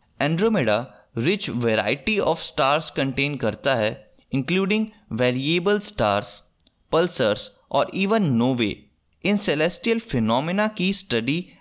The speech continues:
एस्ट्रोनॉमर्स और साइंटिस्ट को अलाउ करती है एक्सप्लोर करने में गैलेक्सी के इंट्रिकेसीज को। Just like मिल्की वे, एंड्रोमेडा भी सराउंडेड है स्मॉलर सैटेलाइट गैलेक्सीज से।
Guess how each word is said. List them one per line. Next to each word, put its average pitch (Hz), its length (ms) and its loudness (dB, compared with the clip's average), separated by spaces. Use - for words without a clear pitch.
एस्ट्रोनॉमर्स 180 800 0
और 165 200 0
साइंटिस्ट 139 680 -2
को 117 320 -2
अलाउ 117 420 0
करती 123 360 -2
है 107 360 -4
एक्सप्लोर 214 540 -2
करने 139 300 2
में 131 300 -2
गैलेक्सी 135 580 0
के 120 300 -2
इंट्रिकेसीज 190 800 0
को। - 400 -4
Just 185 240 0
like 101 300 0
मिल्की 151 300 0
वे, 120 360 -2
एंड्रोमेडा 202 600 0
भी 123 420 -2
सराउंडेड 120 600 0
है 107 280 -2
स्मॉलर 139 560 0
सैटेलाइट 113 680 -2
गैलेक्सीज 98 580 0
से। - 380 -4